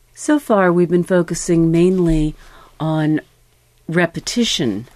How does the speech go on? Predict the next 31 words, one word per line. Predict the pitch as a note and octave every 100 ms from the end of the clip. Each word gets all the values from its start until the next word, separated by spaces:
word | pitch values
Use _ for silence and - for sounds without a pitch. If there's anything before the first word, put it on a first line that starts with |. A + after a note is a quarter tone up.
| -
mutations | D3+ C#3 C3+ A2+ - A2+ G#2 - -
and | C3+ C#3
duplications. | D3 - C3+ G3+ G#3+ - A2 G2+ - - - - -
Now | A3 D#4
we're | F4
going | G#3+ F#3+ E3 E3
to | E3 - E3 D3+ D3
spend | - E3 E3
a |
little | F3 F3
time | E3 D3 C3 C3+ - - - -
differentiating | - G3+ G#3 A#3 B3+ G3 D#3 D3+
between | D#3 - F#3 F3 E3+
two | - A3+ A3 G#3+ G#3 -
other | A#3+ B3 D#3
types | - D#3 C3 - - - -
of | C#3+ C3+ C3 C3+ - - - - -
mutations, | D3+ C#3+ C#3 A#2+ - C#3 C#3+
these | G#3+ B3 A3
which | G#3 F#3
occur | - F3+ E3
primarily | - E3+ E3 E3+ F3+ F3 D3+ D3
in | - D3 C#3+
coding | - A3 A3 F3+ D#3
D | C3 B2
N | A#2
A | G#2 G2+ - - - -
or | D3+
in | C#3+
the | D3
exons. | D#3+ E3+ - D#3+ - - - -